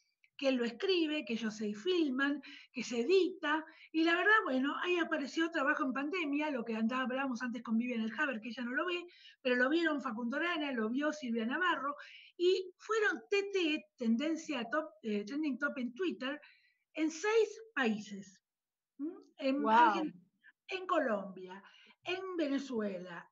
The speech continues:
Speaker 1: en México. Bueno, todo el mundo quería ver juntos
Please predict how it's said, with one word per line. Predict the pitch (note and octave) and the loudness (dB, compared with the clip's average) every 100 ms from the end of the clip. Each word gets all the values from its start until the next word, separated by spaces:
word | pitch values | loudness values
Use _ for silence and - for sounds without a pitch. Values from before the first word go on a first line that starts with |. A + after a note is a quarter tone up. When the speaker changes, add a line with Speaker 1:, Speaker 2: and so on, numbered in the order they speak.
| - | -10
Speaker 1:
en | E4 F4+ F4+ | -6 -6 -4
México. | D4 B3+ A3 A3 B3 | -2 -2 -4 -6 -6
Bueno, | B3+ A#3 A#3 - | -4 -4 -6 0
todo | G#4+ A4 | 4 6
el | F#4 | 4
mundo | F4 F4+ F4+ F4+ | -2 -4 -2 -2
quería | C#4 C4+ C#4 | -2 -4 -2
ver | A#3+ | -4
juntos | - C#4 B3+ D4+ | -6 -8 -6 -4